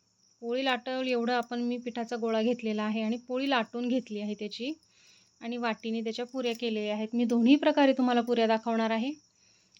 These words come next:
ह्या पोळीने, वाटीने आपण कापून घेऊया आता याला. छान धारदार वाटी घ्यायची आणि त्याच्या पुऱ्या जेवढ्या होतील तेवढ्या आपण कापून घेऊया. याच्यामध्ये चार पुऱ्या झाल्या आहेत माझ्या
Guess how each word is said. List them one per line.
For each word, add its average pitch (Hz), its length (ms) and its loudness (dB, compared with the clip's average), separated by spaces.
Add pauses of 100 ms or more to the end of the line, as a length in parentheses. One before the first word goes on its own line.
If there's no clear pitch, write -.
(600)
ह्या 247 100 -10
पोळीने, 240 500 0
वाटीने 254 600 0
आपण 247 360 -2
कापून 233 400 -4
घेऊया 226 280 2
आता 220 140 -4
याला. 226 260 0 (800)
छान 233 120 -6
धारदार 226 340 -4
वाटी 226 300 -4
घ्यायची 240 400 -4 (1120)
आणि 226 220 -8
त्याच्या 226 280 -6
पुऱ्या 233 280 -2
जेवढ्या 226 300 0
होतील 240 380 -6
तेवढ्या 233 260 -2 (360)
आपण 262 180 -12
कापून 226 400 -4
घेऊया. 214 300 0
याच्यामध्ये 226 380 -4
चार 233 260 0
पुऱ्या 233 260 -4
झाल्या 226 280 0
आहेत 226 140 -4
माझ्या 233 240 -2